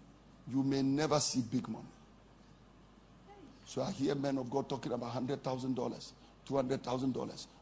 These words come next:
one million, one million dollars. I've never seen money like that. So I said, "Lord, so what will I do?" He said, "What you will do is what I did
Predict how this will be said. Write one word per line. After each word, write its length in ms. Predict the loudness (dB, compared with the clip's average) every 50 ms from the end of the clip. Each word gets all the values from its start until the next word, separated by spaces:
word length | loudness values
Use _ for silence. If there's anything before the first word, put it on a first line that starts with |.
| -4 0
one 160 | 0 2 2
million, 240 | 2 2 2 2 0 0 0 0 0 -2 -6 -8 -2
one 200 | 0 2 4 4
million 260 | 4 4 4 2 0
dollars. 360 | -2 -2 -4 -4 -8 -12 -16 -18 -20 -20 -20 -20 -20 -20 -20 -20 -20 -20 -20 -20 -20 -20 -20 -16 -10
I've 140 | -10 -10 -8
never 220 | -8 -8 -4 -2 -2
seen 240 | 0 2 2 2
money 200 | 2 0 -2 -6 -8
like 180 | -10 -12 -14 -16
that. 100 | -18 -20 -20 -20 -20 -20 -20 -20 -20 -20 -20 -20 -20 -20 -20 -20 -20 -20 -20 -20 -20 -20 -20 -20 -20 -20 -20 -20 -20 -20 -20 -20 -20 -20 -20 -20 -20 -20 -20 -20 -20 -20 -20 -20 -20 -20 -20 -18 -12
So 120 | 0 2 4
I 40 | 4
said, 220 | 4 4 4 6
"Lord, 180 | 6 6 6 4
so 140 | 2 0
what 200 | 0 2 2 2 2
will 100 | 4 2
I 80 | 2
do?" 180 | 0 0 -4 -6 -8 -12 -18 -20 -20 -20 -20 -20 -20 -20 -2 0
He 80 | 2 6
said, 160 | 8 8 8
"What 260 | 8 8 6 6 6
you 100 | 6 6
will 140 | 6 6 4
do 260 | 6 6 6 4 4 4 -2 -10 -14 -16 -18 -18 -20 -20 -2 0
is 160 | 0 0 2
what 180 | 0 0 0 0 -2
I 120 | -2 -2
did 300 | -2 -2 -2 -2 -2 -2